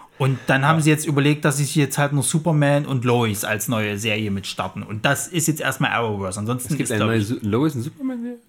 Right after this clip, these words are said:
Speaker 1: die heißt
Speaker 2: Lois und
Speaker 1: Superman
Speaker 2: Clark?
Speaker 1: und Lois, ja. Nicht Lois und Clark, sondern Superman und Lois.
Speaker 2: Oh, gibt's denn ein Crossover mit Terry Hatcher?
Speaker 1: Na, die kommt doch in, in Crisis on Infinite Earth, sind die doch da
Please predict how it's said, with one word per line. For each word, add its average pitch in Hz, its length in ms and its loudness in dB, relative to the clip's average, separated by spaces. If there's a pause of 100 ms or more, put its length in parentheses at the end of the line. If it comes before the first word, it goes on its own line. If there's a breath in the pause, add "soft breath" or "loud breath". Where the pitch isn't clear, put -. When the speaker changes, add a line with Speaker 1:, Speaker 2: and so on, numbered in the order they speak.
Speaker 1:
die 165 80 4
heißt 170 160 2
Speaker 2:
Lois - 0 -
und 120 60 2
Speaker 1:
Superman 190 320 4
Speaker 2:
Clark? 180 120 4
Speaker 1:
und 160 60 6
Lois, 110 340 2
ja. 104 380 0
Nicht 160 200 2
Lois 156 220 6
und 147 100 4
Clark, 180 260 4
sondern 160 200 2
Superman 151 380 0
und 135 80 0
Lois. 98 400 -4
Speaker 2:
Oh, 107 120 2
gibt's 104 180 -4
denn 104 120 -2
ein 90 80 -2
Crossover 123 480 0
mit 98 360 -2 (280)
Terry 104 300 0
Hatcher? 107 380 -4 (1000)
Speaker 1:
Na, 92 120 -6
die - 180 -14
kommt 135 240 -6
doch 151 100 -8
in, 110 200 -6
in 110 140 -8
Crisis 123 300 -6
on 120 80 -10
Infinite 120 400 -8
Earth, 208 140 -10
sind 117 120 -6
die 107 80 -4
doch 101 140 -10
da 98 400 -4